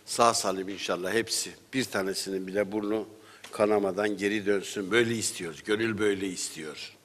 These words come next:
Ve artık o coğrafyaya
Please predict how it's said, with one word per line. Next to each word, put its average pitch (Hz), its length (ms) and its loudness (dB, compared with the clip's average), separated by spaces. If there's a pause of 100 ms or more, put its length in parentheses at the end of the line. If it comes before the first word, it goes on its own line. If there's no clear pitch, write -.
(580)
Ve - 400 8 (100)
artık 120 380 4 (360)
o 139 140 8
coğrafyaya 101 800 2